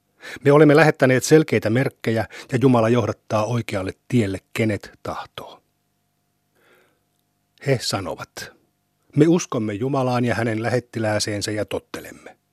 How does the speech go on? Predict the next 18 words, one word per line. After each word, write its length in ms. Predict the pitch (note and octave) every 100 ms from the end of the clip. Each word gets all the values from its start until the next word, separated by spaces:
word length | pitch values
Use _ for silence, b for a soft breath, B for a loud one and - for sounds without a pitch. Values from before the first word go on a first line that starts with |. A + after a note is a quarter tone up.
| _ _ _ _ B B
Tämän 240 | - D#3+ F3+
jälkeen 400 | D#3 C#3+ C#3+ C#3+
osa 200 | D3+ C#3
heistä 300 | B2 C3+ -
kääntyy 540 | - B2 G#2+ - G2+
pois. 440 | G2 A2+ E2+ - - _ _ _ _ -
Nämä 280 | C3 A#2+
eivät 400 | F#2+ A#2+ A#2+ - -
ole 220 | A#2+ G#2 -
uskovia. 600 | G2 - - - - - _ _ B B B B B B B
Kun 140 | B2+
heitä 200 | A2+ D3
kutsutaan 580 | - D3 - C3+ B2 A#2+
Jumalan 400 | A#2+ C3 B2 A#2+
ja 100 | A#2
hänen 260 | A2+ A2+ A2
lähettiläänsä 600 | A2+ A#2+ - G#2 G2+ - -
eteen, 440 | A#2+ - G#2+ G2+